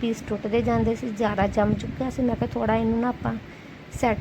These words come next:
ਥੋੜ੍ਹਾ ਨੋਰਮਲ ਬਾਹਰ ਰੱਖ ਕੇ ਕਰ ਦਿੰਦੇ ਫਰਿੱਜ 'ਚ। ਇੱਧਰ ਹਸਬੈਂਡ ਚੱਖਣ ਵੀ ਲੱਗ ਪਏ, ਕਹਿੰਦੇ, "ਮੈਨੂੰ ਖਾ ਲੈਣ ਦਿਓ।" ਮੈਂ ਕਿਹਾ, "ਮੈਨੂੰ ਪਹਿਲਾਂ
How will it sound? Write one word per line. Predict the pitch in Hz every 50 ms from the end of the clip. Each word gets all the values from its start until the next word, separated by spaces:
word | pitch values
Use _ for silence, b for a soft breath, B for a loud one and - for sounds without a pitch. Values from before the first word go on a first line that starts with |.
| - - - - - - -
ਥੋੜ੍ਹਾ | 254 240 226 233
ਨੋਰਮਲ | 233 220 208 208 208 208 208
ਬਾਹਰ | 202 202 196 196 202
ਰੱਖ | 226 240 233 -
ਕੇ | - 220
ਕਰ | - 226 202
ਦਿੰਦੇ | 202 196 208 208 214 220
ਫਰਿੱਜ | 214 - 226 226 208 202 233
'ਚ। | 220 240
ਇੱਧਰ | 254 220 196 220
ਹਸਬੈਂਡ | 220 226 233 214 220 214 208 214
ਚੱਖਣ | - 214 - - - 226
ਵੀ | 226 233
ਲੱਗ | 226 226 208 -
ਪਏ, | 226
ਕਹਿੰਦੇ, | 214 233 226 233
"ਮੈਨੂੰ | 240 240 240 - -
ਖਾ | - 220 202 196
ਲੈਣ | 190 190 196 196
ਦਿਓ।" | 196 202
ਮੈਂ | 208 214 202 202
ਕਿਹਾ, | - 226 226
"ਮੈਨੂੰ | 240 240 226 226 220
ਪਹਿਲਾਂ | 208 - - 226 214 214